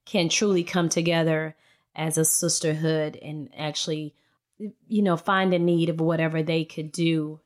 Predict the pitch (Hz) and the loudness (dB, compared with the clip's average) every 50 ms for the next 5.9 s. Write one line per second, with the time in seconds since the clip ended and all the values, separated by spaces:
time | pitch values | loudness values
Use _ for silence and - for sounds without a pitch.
0 | _ _ - 156 160 160 156 156 151 - - 156 151 151 156 - - 170 156 156 | _ _ -10 -8 -8 -6 -6 -8 -10 -10 -10 -10 -8 -8 -8 -6 -4 -2 0 0
1 | 156 151 151 - - _ _ _ _ _ - - 165 170 165 160 156 156 - - | -2 -2 -6 -10 -16 _ _ _ _ _ -14 -6 -2 0 0 0 -2 -4 -8 -8
2 | 139 151 170 165 160 165 175 165 156 139 - _ _ _ _ _ _ _ _ _ | -6 -4 -4 -4 -2 -2 -4 -4 -4 -6 -12 _ _ _ _ _ _ _ _ _
3 | _ _ _ - - 233 220 220 - - 196 196 190 202 196 190 190 190 190 185 | _ _ _ -6 -2 0 2 2 2 2 2 2 4 4 2 2 2 2 0 -2
4 | 190 - - - - - 156 175 175 170 175 170 170 175 170 170 175 170 - - | -4 -8 -12 -8 -2 0 2 2 2 4 4 4 4 4 4 4 2 2 0 0
5 | 175 175 175 180 190 185 - - 220 202 196 196 196 196 - - - | 0 0 2 0 0 0 0 0 2 2 2 2 0 0 -4 -8 -10